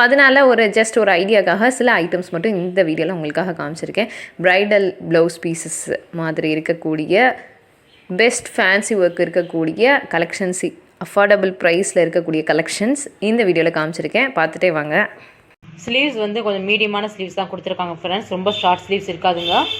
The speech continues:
Speaker 2: இப்போ நீங்க பார்க்குற இந்த ப்ளவுஸோட சைஸ் வந்து தேர்ட்டி டூ சைஸ்லேருந்து தேர்ட்டி எயிட் சைஸ் வரைக்கும் உள்ளவங்க வியர் பண்ணலாங்க. இது டெய்லி வியர் சாரீஸ்க்கு இந்த மாதிரி ப்ளவுஸ் நீங்க வியர் பண்ணா நல்லா இருக்கும் ஃப்ரெண்ட்ஸ். பேக் சைடுமே வந்து ரொம்ப லோ பேக்காக இருக்காது,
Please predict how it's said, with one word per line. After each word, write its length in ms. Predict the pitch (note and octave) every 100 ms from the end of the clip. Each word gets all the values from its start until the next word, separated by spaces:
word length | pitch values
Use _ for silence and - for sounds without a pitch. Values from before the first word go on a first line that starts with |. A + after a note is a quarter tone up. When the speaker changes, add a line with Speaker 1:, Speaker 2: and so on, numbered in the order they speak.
| - - - - - - - - G3+
Speaker 2:
இப்போ 140 | C#4 B3+
நீங்க 160 | G#3+ G3+
பார்க்குற 240 | G3+ F#3+ A3
இந்த 100 | G3+ F3+
ப்ளவுஸோட 340 | G3+ A3 G#3 G3
சைஸ் 260 | F#3+ G3+ G3+ G3+
வந்து 140 | A#3+ B3+
தேர்ட்டி 220 | G#3 G#3+ A#3
டூ 40 | A3
சைஸ்லேருந்து 520 | F#3+ F#3+ G3 F3 G3 A3+
தேர்ட்டி 240 | G#3+ G#3+ G#3 G#3
எயிட் 160 | A3+ -
சைஸ் 200 | F#3 F#3
வரைக்கும் 260 | F#3 F#3 G3
உள்ளவங்க 240 | F3+ G3 F3
வியர் 200 | F#3+ F#3+
பண்ணலாங்க. 380 | F3+ F3 E3+ G3 F4 - - - _
இது 100 | A3 G#3+ G#3
டெய்லி 300 | A3 C4 C4+ F#3 F#3+
வியர் 220 | G#3+ G#3 G#3+
சாரீஸ்க்கு 420 | G3+ G3+ - A3
இந்த 100 | G3 F#3+
மாதிரி 140 | F3+
ப்ளவுஸ் 200 | G3+ G3+
நீங்க 140 | G3+ F3+
வியர் 140 | F#3+
பண்ணா 160 | G3+ G3
நல்லா 140 | E3+ F#3
இருக்கும் 200 | F#3 E3
ஃப்ரெண்ட்ஸ். 240 | G3+ C#4+ - - _ F#3 G#3+
பேக் 200 | C#4 C#4+
சைடுமே 260 | C4+ B3 A#3
வந்து 140 | G#3 G#3
ரொம்ப 120 | G#3 A3+ G3+
லோ 100 | A3 F#3+
பேக்காக 260 | F#3+ F#3+ F#3+
இருக்காது, 300 | F3 F3+